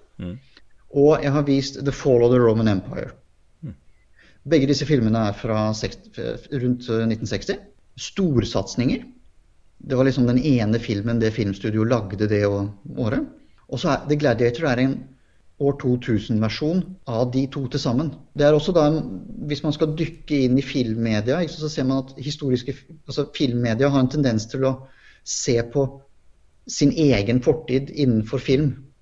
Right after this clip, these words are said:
Speaker 2: mer enn å gå, eh, og lese kilder og sånn.
Speaker 1: Ja, og det, det er jo et problem i seg selv da, hvi-, hvis, hvis de to filmene den er basert på, hvis de er problematiske, så vil jo det på en måte få konsekvenser selvfølgelig også
Speaker 2: Da vil
Speaker 1: da
Speaker 2: det bli
Speaker 1: for
Speaker 2: dratt med.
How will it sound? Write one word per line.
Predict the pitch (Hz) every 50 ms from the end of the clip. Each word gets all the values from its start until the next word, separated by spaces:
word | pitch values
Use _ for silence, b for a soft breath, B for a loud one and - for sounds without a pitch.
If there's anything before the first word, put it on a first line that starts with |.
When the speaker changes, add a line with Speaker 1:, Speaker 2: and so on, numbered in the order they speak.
| _ _ _ -
Speaker 2:
mer | 143 139 135 127 120 131 151 165 156
enn | 147 147
å | 147
gå, | 143 131 127 120 120 135 143 143 - - - _ _ -
eh, | - 127 127 120 120 117 120
og | 110 117 127
lese | 127 127 127 107 90 - - - - 104 101 104 107 107 107 107 107 107
kilder | 104 - 139 120 104 95 - - 110
og | 104
sånn. | - 131 127 _ _ _ _
Speaker 1:
Ja, | - 131 147 139 - _ -
og | - - 135
det, | 147 170 -
det | 151 135 117 135 151
er | 147 127 107 104 117
jo | 117 120
et | 117
problem | - 147 120 113 101 101
i | -
seg | - 104
selv | - - 107 110
da, | 110 107
hvi-, | 107 107 - -
hvis, | 135 113 110 - - - -
hvis | 135 117 117 123 151 - - - -
de | 127 120 123 120
to | - - 120 117 120 120
filmene | 120 135 104 95 98 107
den | 110 107 101 101 104
er |
basert | 104 110 - 95 - -
på, | 120 107
hvis | 117 104 -
de | 110 101 95 87 92
er | 95 -
problematiske, | 117 113 117 120 110 95 - 110 104 - - 156 147 - - - _
så | - - 117 107
vil | 110 101 95 107
jo | 104 95
det | 98 95 -
på | - 107
en | 101
måte | 90 - 95 -
få | - 87 -
konsekvenser | 92 - - - 90 80 - - 90
selvfølgelig | - 87 87 87 - 92 -
også | - - 110
Speaker 2:
Da | 113
vil | 139 165
Speaker 1:
da | 196 190
Speaker 2:
det | 190
bli | 190 185
Speaker 1:
for | 185 - -
Speaker 2:
dratt | 147 - -
med. | 120 107 101